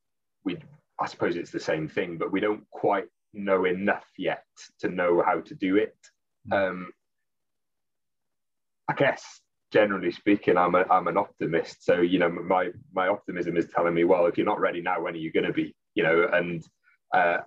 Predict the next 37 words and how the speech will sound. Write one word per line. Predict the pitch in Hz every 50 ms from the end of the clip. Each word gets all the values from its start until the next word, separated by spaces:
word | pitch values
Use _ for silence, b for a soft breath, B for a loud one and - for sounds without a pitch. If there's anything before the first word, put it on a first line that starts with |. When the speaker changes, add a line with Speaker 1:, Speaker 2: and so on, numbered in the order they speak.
| _ _ _ -
Speaker 1:
and | 95 95
if | - -
you | 95 90
don't | 107 110 107 - 90
know | 90 82 90
how | 87 85
to | - - 82
do | 76 85 82
it, | 87 87 - -
well, | 92 90 90 87 85 - - _ _ _ _ _ _ _
you're | - 98 95 98
not | 120 - -
gonna | 95 87 92
know | 92 98 98 92
how | 82 82
to | - 85
do | 76 85 85
it | 85 - 87
unless | 87 90 87 - -
you | 98 90
have | 85 82 87
a | -
go | - 95 - 90 90 87 87
and | 87 90 87 87 87
see | - - 101
what | 90 90 90 92
works | 92 92 87 - -
and | 92 85
what | 87 85 -
doesn't | - 104 98 92 87 87 -
work. | 82 80 - - -
So, | - 92 90 87 87 90 b b b b b b b _ -
you | - 90
know, | 87
I, | - 117 117 113 -
I | 120 120 117 117 113 104 98 - _ _ _ _ -
benefit | 113 - 107 104 95 - _ - - -